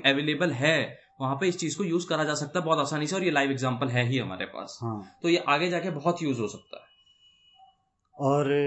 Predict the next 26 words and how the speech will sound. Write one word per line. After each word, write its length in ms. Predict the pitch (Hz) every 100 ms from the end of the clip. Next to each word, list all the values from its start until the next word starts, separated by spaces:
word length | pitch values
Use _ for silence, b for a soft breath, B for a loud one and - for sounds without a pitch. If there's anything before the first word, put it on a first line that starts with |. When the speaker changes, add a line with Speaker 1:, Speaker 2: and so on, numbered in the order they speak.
| 139 131 135 135
Speaker 2:
जो 80 |
ये 200 | 131 127
वाला 220 | 127 127 123
एआई 340 | 123 123 117
है 160 | 120 120
जिसने 380 | 123 123 156
screenplay 500 | 127 - 143 139 147
लिखा 260 | 135 127 151
है, 60 | 170
उस 120 | 185
एआई 300 | 185 190 202
का, 140 | 226 - - -
उसका 240 | - 233
ना-, 300 | 196 180 -
उसका 220 | - 226
Speaker 1:
उसका 0 |
Speaker 2:
नाम 220 | 202 180
Speaker 1:
नाम 140 | 185 196
Speaker 2:
भी 60 |
Speaker 1:
है, 100 | 151
Speaker 2:
है। 100 | 196
Speaker 1:
I 40 | 190
think 160 | 233
Benjamin, 580 | 165 160 170 185 185 139 120
Speaker 2:
हाँ, 160 | 165
Speaker 1:
Benjamin। 580 | 151 175 190 175 135 98